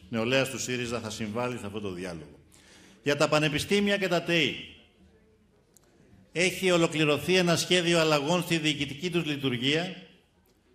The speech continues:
το οποίο αναμένεται να έρθει άμεσα σε διαβούλευση. Το ίδιο ισχύει για το σχέδιό μας για τα μεταπτυχιακά, που επιβάλλει σαφείς όρους για την αποτίμηση του κάθε μεταπτυχιακού προγράμματος,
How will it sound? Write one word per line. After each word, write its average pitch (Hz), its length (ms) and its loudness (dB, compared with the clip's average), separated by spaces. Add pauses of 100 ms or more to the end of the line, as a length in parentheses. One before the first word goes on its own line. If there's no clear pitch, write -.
(120)
το 151 100 -8
οποίο 170 240 0
αναμένεται 175 560 0
να 165 140 2
έρθει 170 220 -2
άμεσα 175 300 0
σε 151 120 0
διαβούλευση. 143 720 -2 (840)
Το 151 100 -6
ίδιο 170 300 2
ισχύει 175 640 0 (520)
για 139 120 -6
το 139 140 -4
σχέδιό 160 480 0
μας 165 140 -2
για 151 100 -4
τα 143 100 -2
μεταπτυχιακά, 123 960 -4 (640)
που 139 80 -2
επιβάλλει 147 540 2
σαφείς 170 500 0
όρους 160 520 0 (540)
για 143 220 2
την 139 380 2
αποτίμηση 143 840 2
του 120 140 -6
κάθε 139 280 2
μεταπτυχιακού 127 580 -2
προγράμματος, 139 800 0